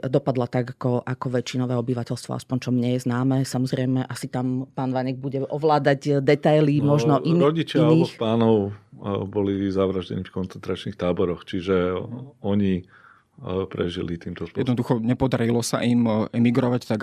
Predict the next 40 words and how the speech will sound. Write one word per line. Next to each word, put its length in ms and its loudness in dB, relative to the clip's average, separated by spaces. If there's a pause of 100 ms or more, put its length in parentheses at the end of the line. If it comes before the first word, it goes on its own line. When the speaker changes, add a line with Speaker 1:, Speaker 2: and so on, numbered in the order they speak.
Speaker 3:
ako 400 -2
Imimu 480 4
a, 240 -2
a 240 -18
takisto 320 -4
jeho 240 0
bratovi. 560 0 (160)
Speaker 2:
No, 240 4
nepodarilo, 800 2
alebo 480 2
v, 100 -10 (240)
a 240 -8
v 80 -18
týchto 400 -6
prípadoch, 600 0
e, 40 -10 (440)
nechceli. 760 0
Speaker 3:
Mhm. 320 0
Speaker 2:
Hej, 200 2 (280)
neverili 720 -2
tomu, 280 -2
že 120 -6
to 120 -8
môže 240 -6
skončiť 440 -14
a-, 120 -4
Speaker 3:
Až 120 -2
Speaker 2:
až 40 -
Speaker 3:
tak 160 -2
Speaker 2:
tak 80 0
Speaker 3:
zle. 120 2
Speaker 2:
tra-, 280 -6
zle. 160 0
Speaker 3:
Mhm. 160 0 (360)
Speaker 1:
No, 80 -6
v 80 -4
tomto 200 2
možno 200 2
boli 200 4
vizionári. 680 0